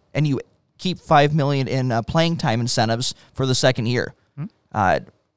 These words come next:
Speaker 1: you're, for what the going rate is for a top offensive bat,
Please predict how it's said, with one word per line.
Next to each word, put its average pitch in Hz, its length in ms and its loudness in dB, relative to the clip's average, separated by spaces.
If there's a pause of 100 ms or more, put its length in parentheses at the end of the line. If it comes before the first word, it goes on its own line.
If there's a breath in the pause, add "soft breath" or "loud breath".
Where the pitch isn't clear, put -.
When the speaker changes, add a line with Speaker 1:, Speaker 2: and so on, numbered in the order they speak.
(240)
Speaker 1:
you're, 151 280 -2 (480)
for 170 120 0
what 160 140 4
the 165 100 2
going 143 360 2
rate 117 240 0
is 160 160 0
for 123 160 0
a 104 60 0
top 147 320 0
offensive 127 540 0
bat, 113 320 0